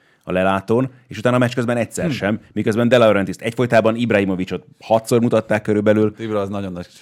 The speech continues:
Speaker 2: ked-, rendező kedvenc,
Speaker 1: Ja.
Speaker 2: amióta visszatért.
Speaker 1: De hogy tehát a De Laurentiis is az látszott, hogy ilyen teljes, izé, rezignáltsággal, beletörődéssel,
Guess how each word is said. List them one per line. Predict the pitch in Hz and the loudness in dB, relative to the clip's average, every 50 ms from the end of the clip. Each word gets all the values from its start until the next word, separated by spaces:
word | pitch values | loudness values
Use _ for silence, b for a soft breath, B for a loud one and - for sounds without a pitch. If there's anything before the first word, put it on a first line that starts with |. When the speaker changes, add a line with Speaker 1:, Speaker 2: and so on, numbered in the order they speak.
| - - - - - | -20 -20 -20 -12 -8
Speaker 2:
ked-, | 101 95 85 80 | -8 -6 -6 -4
rendező | 101 104 101 90 90 87 90 87 | -4 -4 -4 -6 -6 -8 -8 -10
kedvenc, | - 90 87 80 82 87 90 98 | -8 -10 -10 -10 -10 -10 -6 -2
Speaker 1:
Ja. | 95 92 87 82 | 0 0 0 0
Speaker 2:
amióta | 90 90 90 90 90 87 - 92 | -2 -6 -10 -12 -12 -12 -14 -14
visszatért. | 87 92 87 - 95 90 - 90 95 107 - _ _ _ _ _ | -14 -14 -14 -14 -16 -14 -12 -12 -14 -14 -16 _ _ _ _ _
Speaker 1:
De | - 110 | -2 0
hogy | 117 120 117 | 0 0 0
tehát | 120 123 120 | 0 -2 -2
a | 135 123 - 127 | -2 -4 -4 0
De | 123 139 | 2 4
Laurentiis | 131 117 107 107 110 113 104 92 | 6 6 4 2 0 -2 -4 -2
is | 110 | 0
az | 110 110 98 | 0 0 2
látszott, | 101 98 - 101 | 0 -2 -2 -4
hogy | - 107 | -6 -4
ilyen | 98 104 98 | -4 -4 -4
teljes, | - 101 90 85 85 - | -2 -4 -4 -4 -6 -8
izé, | 95 85 90 87 87 87 85 85 82 | -10 -10 -8 -8 -6 -6 -6 -6 -8
rezignáltsággal, | - 92 104 104 95 98 95 95 92 92 92 - 95 90 87 85 87 90 87 | -6 -6 -6 -4 -4 -4 -4 -4 -4 -6 -6 -6 -6 -6 -6 -4 -4 -4 -4
beletörődéssel, | 85 85 95 92 90 - - 90 87 85 87 87 87 82 - - - 92 85 85 85 87 87 85 82 | -4 -2 -2 -4 -4 -4 -6 -8 -8 -8 -8 -8 -8 -10 -10 -8 -6 -4 -4 -2 -4 -4 -6 -8 -10